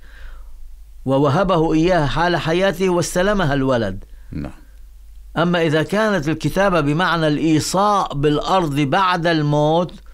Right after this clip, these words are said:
Speaker 1: فبما أن الولد مات قبل أبيه، فالوصية هنا تنتهي، ويمكن للأب أن يتصرف بالأرض ولا شيء عليه.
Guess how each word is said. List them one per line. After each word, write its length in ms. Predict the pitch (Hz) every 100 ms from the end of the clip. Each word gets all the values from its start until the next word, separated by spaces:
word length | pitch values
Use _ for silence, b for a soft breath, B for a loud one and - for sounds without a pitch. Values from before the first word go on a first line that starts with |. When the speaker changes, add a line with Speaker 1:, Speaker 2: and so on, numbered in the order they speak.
| b b b b
Speaker 1:
فبما 500 | 135 139 185 185 175
أن 140 | 165
الولد 380 | 156 151 160 135
مات 300 | 147 151 147
قبل 340 | 135 151 135
أبيه، 520 | 131 120 120 135 147 147 - -
فالوصية 680 | - 131 123 127 - 147 131
هنا 400 | 127 135 139 143 b b b b b -
تنتهي، 460 | 170 139 117 120
ويمكن 480 | 135 147 165 127 127
للأب 380 | 120 123 131 123
أن 80 | 120
يتصرف 540 | 117 - - 117 107
بالأرض 380 | 98 110 131 123
ولا 220 | 113 117
شيء 260 | - 113 95
عليه. 320 | 95 95